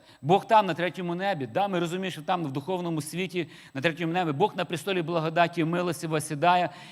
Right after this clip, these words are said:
І ми говоримо це, ми розуміємо. Но що там відбувається, і ось небагато місць з Біблії, які відкривають нам цю завісу,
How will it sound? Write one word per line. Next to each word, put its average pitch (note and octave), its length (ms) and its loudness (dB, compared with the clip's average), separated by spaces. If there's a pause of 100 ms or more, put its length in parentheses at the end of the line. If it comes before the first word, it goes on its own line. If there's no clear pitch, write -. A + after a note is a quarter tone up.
І D#3 100 2
ми F#3 140 4
говоримо F#3+ 380 2
це, F3+ 160 -4
ми F3 160 0
розуміємо. F3 560 0 (300)
Но E3+ 180 2
що - 280 0
там G3+ 220 2
відбувається, E3 1200 -2 (320)
і D#3 200 2
ось E3+ 200 2
небагато F3 500 2
місць E3+ 240 -2
з D3 100 -6
Біблії, E3+ 320 -2
які D#3 180 0
відкривають E3+ 600 0
нам D#3 180 2 (240)
цю F#3 220 -4
завісу, D#3 920 0